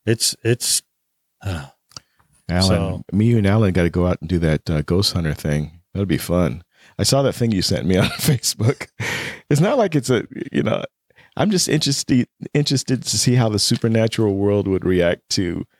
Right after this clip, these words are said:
Speaker 2: uh, using, um, the, um, uh, the word of God on it and to see how everything reacts, you know. But I'm just, I don't know, I'm interested in that kind of stuff.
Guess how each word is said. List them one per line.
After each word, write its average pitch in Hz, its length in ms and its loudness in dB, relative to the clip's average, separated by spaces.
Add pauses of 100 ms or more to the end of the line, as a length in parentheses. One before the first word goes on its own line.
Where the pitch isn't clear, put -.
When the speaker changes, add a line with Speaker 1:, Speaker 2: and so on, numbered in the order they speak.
(260)
Speaker 2:
uh, - 40 -4
using, 98 680 2
um, 76 380 0 (320)
the, 80 360 0
um, 65 380 -4 (560)
uh, 62 280 -4
the 65 140 -2
word 85 200 2
of 78 80 0
God 73 460 0 (120)
on 64 180 -2
it 50 180 -6
and 76 120 -4
to - 180 -4
see 95 160 2
how 90 120 2
everything 78 300 0
reacts, 69 640 -4 (180)
you 76 120 -6
know. 67 160 -2 (180)
But - 180 -10
I'm 135 100 -4
just, - 300 -2 (240)
I - 80 -8
don't 104 120 -8
know, - 60 -4
I'm 78 100 0
interested - 420 -2
in - 60 -10
that - 140 -10
kind 62 140 -4
of 55 60 -6
stuff. - 340 -8